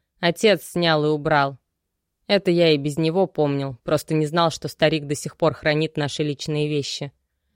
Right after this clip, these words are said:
"А когда уходил, не забрал. Надень и носи", вкладывая в руку. Сжимаю образок в кулаке. Тронул душу.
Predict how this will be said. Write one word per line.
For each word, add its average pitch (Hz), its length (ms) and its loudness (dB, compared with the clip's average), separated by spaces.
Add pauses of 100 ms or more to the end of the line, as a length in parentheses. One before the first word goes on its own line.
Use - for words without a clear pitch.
(360)
"А 180 180 0
когда 208 400 4
уходил, 170 520 2
не 185 160 0
забрал. 151 600 2 (320)
Надень 165 580 2 (100)
и 165 100 -2
носи", 160 540 -2 (520)
вкладывая 139 560 0
в 139 60 -6
руку. 143 360 -6 (680)
Сжимаю 185 460 4
образок 160 400 2
в - 80 -20
кулаке. 156 580 0 (380)
Тронул 156 440 2
душу. 143 460 -6